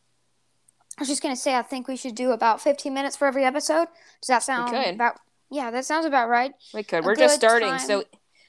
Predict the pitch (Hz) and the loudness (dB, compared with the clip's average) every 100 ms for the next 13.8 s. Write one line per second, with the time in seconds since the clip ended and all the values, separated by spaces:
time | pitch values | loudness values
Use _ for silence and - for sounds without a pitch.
0 | _ 220 233 - 208 175 170 - 151 170 | _ -6 -6 -4 -4 -2 -4 -8 -12 -12
1 | 160 160 160 151 - 156 - 120 - 254 | -12 -8 -6 -6 -8 -8 -10 -14 -12 0
2 | 294 233 - - 294 294 262 233 269 269 | 0 0 -4 -6 -8 -6 -8 -6 -6 -6
3 | 277 302 302 302 269 269 285 254 240 _ | -4 -2 -2 -2 0 0 -2 -12 -12 _
4 | _ _ _ - 392 370 - 339 320 311 | _ _ _ 0 4 4 2 -6 -4 -6
5 | 277 254 247 - - _ _ _ _ - | -4 -6 -6 -16 -20 _ _ _ _ -4
6 | 339 330 320 285 302 311 339 247 294 311 | -2 0 0 0 -2 -2 -2 -6 -6 -4
7 | 320 262 - - 226 226 233 233 233 - | 0 2 2 4 4 4 0 0 -2 -6
8 | 196 180 180 185 - 175 180 160 - 151 | -8 -8 -4 -4 -4 -6 -8 -10 -8 -6
9 | 147 - 175 190 180 180 - - 180 180 | -6 -6 -6 -4 -2 -2 -4 -8 -6 -2
10 | 196 170 180 185 175 165 - 185 180 190 | 0 4 4 4 0 -8 -6 -4 -4 -6
11 | 185 180 190 - 185 190 - _ - _ | -6 -6 -6 -4 -2 -4 -8 _ -20 _
12 | 165 170 170 170 175 175 160 160 175 170 | -6 -4 -4 -4 -6 -8 -6 -8 -6 -6
13 | 156 - 165 160 180 175 180 - | -8 -4 -4 -2 -6 -8 -10 -12